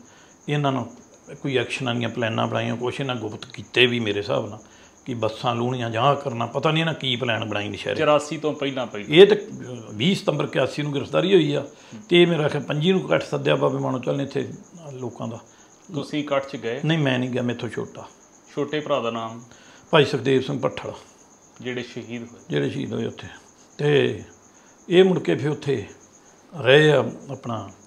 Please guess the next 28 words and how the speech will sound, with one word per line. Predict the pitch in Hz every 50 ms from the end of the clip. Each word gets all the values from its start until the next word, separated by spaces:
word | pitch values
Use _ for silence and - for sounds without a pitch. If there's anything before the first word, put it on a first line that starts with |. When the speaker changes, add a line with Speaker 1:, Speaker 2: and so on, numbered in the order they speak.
| _ _ _ - _ _ _
Speaker 1:
ਇਹ | 180 175 190 185
ਫਿਰ | 160 165
ਬਾਬੇ | 139 151 147 139 147
ਮਾਣੋ | 143 143 143 143 143
ਚਾਲ | 143 - 165 160 160
ਇਹਨੂੰ | 160 160 156 139
ਪਲਾਨਾਂ | - 143 139 131 131 131 131
ਪਲੂਨਾਂ | 120 139 139 135 135 131
ਬਣਾ | 127 123 127 127
ਕੇ | 123 139
ਦੱਸਦੇ | 123 120 110 101 110 123 131
ਰਹੇ | 143
ਵੀ | 135 117
ਕੀ | 117 - 120 127 123
ਕਰਨਾ | 120 - 120 113 123 123
ਆਪਾਂ, | 120 123 - 120
ਕਿਸ | - - -
ਤਰ੍ਹਾਂ | - 139 139 120
ਵਿਚਰਨਾ। | 113 110 - - 113 117 120 120 117 - - - - - - - - - -
ਤੇ | - 151
ਮੁੜ | 135 135 143 135
ਕੇ | - - 160
ਚਲੋ | - 175 170 165 151 147 151 147 151 - - -
ਅਠਾਈ | - - - - 165 165
ਉਨੱਤੀ | 147 139 - - 175 165
ਦਿਨੀ | 151 151 143 135
ਫਿਰ | 117 131 139
ਇਹ, | 127 127 - - 170 160